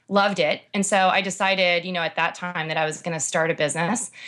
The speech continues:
Um, I have always had a passion for jewelry. I remember, um, sort of scrambling through my mother's jewelry box like little girls do. And it's kind of funny because when I was a little kid, I used to design, like, wedding dresses for my Barbies, which I think is kind of funny because I ended up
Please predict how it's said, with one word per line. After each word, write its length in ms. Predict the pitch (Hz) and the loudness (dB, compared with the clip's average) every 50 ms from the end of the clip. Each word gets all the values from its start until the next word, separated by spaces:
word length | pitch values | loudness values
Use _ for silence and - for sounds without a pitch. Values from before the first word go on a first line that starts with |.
| - - - - - - | -16 -14 -16 -6 0 2
Um, 260 | 208 190 180 170 - - - | 2 2 2 0 0 0 0
I 120 | 208 220 | 2 2
have 380 | 240 247 262 240 226 220 208 202 | 2 2 2 2 2 2 2 0
always 360 | - 185 202 220 226 240 220 | 0 0 0 0 0 -2 -4
had 140 | 214 214 196 | -2 0 0
a 40 | 190 | 0
passion 380 | 190 180 170 165 170 - 180 | 0 0 0 0 0 -2 -6
for 160 | - - 175 165 | -6 -6 -8 -6
jewelry. 380 | - 165 151 147 156 160 156 | -6 -6 -6 -6 -4 -2 0
I 80 | - 175 | 2 2
remember, 580 | 175 185 180 175 180 175 175 165 - - - - - | 2 2 2 2 2 2 2 0 -2 -4 -8 -6 -2
um, 340 | 175 165 151 151 143 - - _ _ - - | 0 0 0 0 -2 -6 -10 _ _ -16 -6
sort 180 | - - 196 | 0 2 2
of 80 | 175 151 | 2 2
scrambling 480 | - - 220 202 190 196 196 190 185 185 | 0 2 2 2 4 4 2 2 2 0
through 120 | 196 190 | 0 0
my 100 | 180 170 | 0 2
mother's 340 | 170 165 165 170 165 160 - | 2 2 2 2 0 0 0
jewelry 240 | - 175 165 165 165 | 0 2 2 4 4
box 320 | 165 160 160 156 - - | 4 4 2 2 0 0
like 180 | 185 170 170 - | 0 0 2 2
little 220 | 180 170 165 160 | 2 2 2 2
girls 300 | 160 160 156 156 151 - | 2 2 2 2 2 0
do. 280 | 170 160 151 151 156 160 - - - - - - - - - | 2 4 4 4 4 2 -2 -10 -16 -16 -16 -16 -16 -6 0
And 120 | - 220 214 | 2 2 2
it's 120 | 208 - | 2 2
kind 200 | - 294 277 254 | 0 2 2 2
of 80 | 220 - | 2 2
funny 280 | - 370 403 381 339 | 2 2 2 2 0
because 320 | 262 277 262 269 240 214 220 | -2 0 2 2 0 0 0
when 220 | 208 240 247 254 | 0 0 2 2
I 100 | 254 254 | 2 0
was 160 | 254 240 220 | 0 -2 -4
a 60 | 240 | -6
little 200 | 233 226 214 202 | -6 -4 -4 -4
kid, 680 | 196 - - - - 320 294 240 190 175 170 170 190 - - - - _ _ - | -6 -8 -12 -4 0 2 4 6 6 6 4 2 -2 -8 -18 -20 -20 _ _ 0
I 40 | 220 | 2
used 320 | 233 240 254 302 294 - - | 2 2 2 -2 -2 -2 -2
to 100 | 370 277 | -2 0
design, 600 | 247 262 196 208 202 190 196 202 208 214 214 202 | 0 0 2 2 2 4 4 2 2 0 0 -2
like, 280 | 185 175 170 165 156 - | 0 0 0 -2 -4 -8
wedding 420 | 185 175 190 196 214 220 190 180 | -4 0 2 2 2 2 0 0
dresses 480 | 160 170 160 151 - 180 165 - - - | 0 0 -2 -2 -2 -6 -8 -10 -10 -12
for 120 | - 170 | -10 -6
my 180 | 175 160 151 156 | -4 -2 -2 0
Barbies, 480 | 156 170 165 170 156 139 98 - - | 2 2 2 2 0 -2 -6 -6 -2
which 160 | 196 190 185 | -2 0 2
I 80 | 196 185 | 2 2
think 300 | 185 214 208 196 220 208 | 2 0 -2 -2 0 -2
is 120 | 190 180 | -2 -2
kind 200 | - - 202 180 | -2 -2 0 0
of 80 | 170 - | 0 0
funny 240 | - 175 170 196 226 | 0 0 0 0 0
because 260 | 233 208 - 196 175 | 0 2 2 2 2
I 80 | 180 175 | 2 2
ended 320 | - - 208 233 233 220 | 2 0 0 0 2 2
up 300 | 196 180 175 170 - | 2 2 2 0 -2